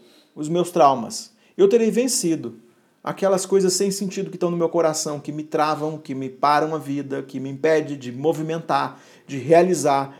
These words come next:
de ser assertivo, de ser, é, decisivo na minha vida familiar.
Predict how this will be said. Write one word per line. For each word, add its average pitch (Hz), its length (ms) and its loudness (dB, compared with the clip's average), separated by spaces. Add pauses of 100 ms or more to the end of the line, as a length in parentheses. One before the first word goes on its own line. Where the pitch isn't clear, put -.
(100)
de 143 120 -8
ser - 220 4
assertivo, 151 680 0 (240)
de 131 160 -10
ser, 170 520 2
é, 135 280 2
decisivo 165 800 6
na 151 120 0
minha 147 160 0
vida 131 160 -4
familiar. 120 480 -8